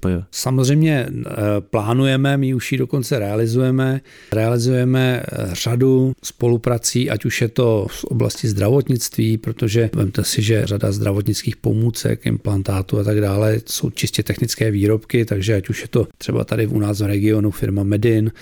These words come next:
Speaker 2: akciová společnost, která je jedním z předních výrobců, tuzemských výrobců, eh, zdravotnických prostředků, ať už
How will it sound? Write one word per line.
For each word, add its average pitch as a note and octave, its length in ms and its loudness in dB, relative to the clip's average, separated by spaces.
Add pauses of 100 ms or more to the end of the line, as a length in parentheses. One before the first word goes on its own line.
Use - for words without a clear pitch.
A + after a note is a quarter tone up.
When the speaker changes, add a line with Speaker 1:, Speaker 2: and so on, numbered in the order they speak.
(220)
Speaker 2:
akciová G#2+ 460 -4
společnost, - 520 -4
která G#2+ 200 -2
je G#2 320 0
jedním G2 280 0
z - 120 -8
předních A#2 440 -4
výrobců, G#2+ 420 0
tuzemských G#2 500 -2
výrobců, G#2+ 640 0
eh, G2+ 300 -2
zdravotnických G#2 640 -2
prostředků, - 600 -4
ať G2 140 -4
už - 80 -8